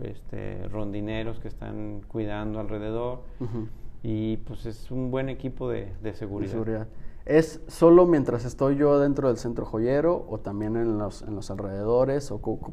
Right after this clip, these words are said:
Speaker 2: cómo funciona ahí? O sea, ¿cómo me puedo sentir yo también más, más tranquilo? ¿Salgo del local y ya, este, ahora sí que estoy a mi suerte? ¿O también ahí está toda esa parte de, de la
Speaker 1: No, sí,
Speaker 2: policía?
Speaker 1: era lo que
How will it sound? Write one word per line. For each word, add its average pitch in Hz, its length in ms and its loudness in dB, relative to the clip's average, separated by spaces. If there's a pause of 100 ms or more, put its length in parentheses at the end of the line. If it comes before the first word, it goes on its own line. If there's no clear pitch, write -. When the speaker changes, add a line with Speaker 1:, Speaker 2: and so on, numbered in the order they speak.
Speaker 2:
cómo 120 220 0
funciona 110 400 -4
ahí? 107 120 0
O 104 60 -4
sea, 107 160 -8
¿cómo 135 260 0
me - 60 -4
puedo 120 120 0
sentir 117 280 -2
yo 110 100 -2
también 110 220 -2
más, 110 320 -6 (420)
más 110 180 -4
tranquilo? 107 340 -2
¿Salgo 135 260 8
del 143 120 12
local 135 500 4
y 113 160 -2
ya, 117 280 4
este, 123 280 0
ahora 113 160 2
sí 123 60 -4
que 123 80 -2
estoy 117 180 2
a - 20 2
mi 110 100 0
suerte? 147 400 2
¿O 117 140 -2
también 113 340 0
ahí 120 160 2
está 113 240 -2
toda 113 220 0
esa 101 240 -4
parte - 280 -6
de, 104 180 -4
de - 80 -12
la - 80 -6
Speaker 1:
No, 156 160 4
sí, 135 60 0
Speaker 2:
policía? 143 240 0
Speaker 1:
era 156 160 4
lo 147 240 2
que - 180 0